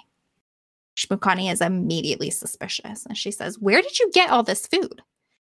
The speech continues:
You must have stolen it. I'll go see if you have finished off the maize plant and brought it all here."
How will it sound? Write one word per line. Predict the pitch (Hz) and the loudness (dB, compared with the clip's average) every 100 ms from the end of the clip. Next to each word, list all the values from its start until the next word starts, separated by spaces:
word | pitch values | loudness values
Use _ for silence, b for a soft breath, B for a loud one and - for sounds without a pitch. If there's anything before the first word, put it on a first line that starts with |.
| _ | _
You | 233 403 494 | -8 -6 0
must | 440 - - | 0 0 -2
have | 262 | -4
stolen | - - 175 285 370 50 | -4 0 0 0 -4 -12
it. | - - - _ _ _ _ _ _ | -16 -18 -20 _ _ _ _ _ _
I'll | - 403 320 | 4 6 6
go | 220 190 | 4 4
see | - 190 156 | 0 0 0
if | 175 | 0
you | 180 | 0
have | 160 - | -2 -2
finished | 180 160 - | -4 -2 -2
off | 156 - | -4 -4
the | |
maize | - 160 202 | -8 -6 -6
plant | - 131 - | -4 -4 -4
and | 175 | -4
brought | 170 156 | -2 -2
it | 156 | -2
all | 143 - | -6 -4
here." | 160 - - | -4 -4 -6